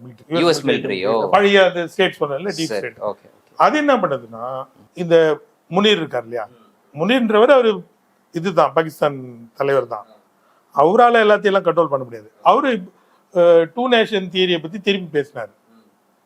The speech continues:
Speaker 1: இது ஒரு ஸ்பீச் கொடுத்தாரு பால்கிராமுக்கு ஒரு வாரம் முன்னாடி தான். அதை காரணமா சொல்லி பால்கிராம் அட்டாக் நடந்துச்சு. சரியா? அவர் தான், அவர் தான் காரணம் சொல்லி முனீர் தலைமையில போட்டாரு. இப்போ முனீர் கூட நான் வேணா ரிசைன் பண்ணிடுறேன்றாரு.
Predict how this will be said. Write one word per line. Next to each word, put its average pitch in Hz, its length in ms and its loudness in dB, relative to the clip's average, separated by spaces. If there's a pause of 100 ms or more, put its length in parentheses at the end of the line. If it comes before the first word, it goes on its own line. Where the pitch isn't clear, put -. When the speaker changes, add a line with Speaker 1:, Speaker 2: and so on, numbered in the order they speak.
(500)
Speaker 1:
இது 156 100 -2
ஒரு 160 220 2
ஸ்பீச் 170 240 -8
கொடுத்தாரு 131 340 0
பால்கிராமுக்கு 170 560 2
ஒரு 151 140 4
வாரம் 143 280 2
முன்னாடி 113 160 -14
தான். 110 140 -20 (640)
அதை 180 300 2
காரணமா 220 460 2
சொல்லி 196 340 -4
பால்கிராம் 175 340 2
அட்டாக் 135 320 -12
நடந்துச்சு. 120 480 -20 (200)
சரியா? 147 340 -2
அவர் 180 220 2
தான், 214 140 0 (460)
அவர் 233 240 2
தான் 285 180 -6
காரணம் 156 380 -6
சொல்லி 151 200 -10
முனீர் 180 340 -8
தலைமையில 139 360 -4
போட்டாரு. 123 200 -10 (440)
இப்போ 220 160 0
முனீர் 220 320 2
கூட 226 160 2
நான் 208 300 2
வேணா 214 40 2
ரிசைன் 190 400 -2
பண்ணிடுறேன்றாரு. 131 560 -8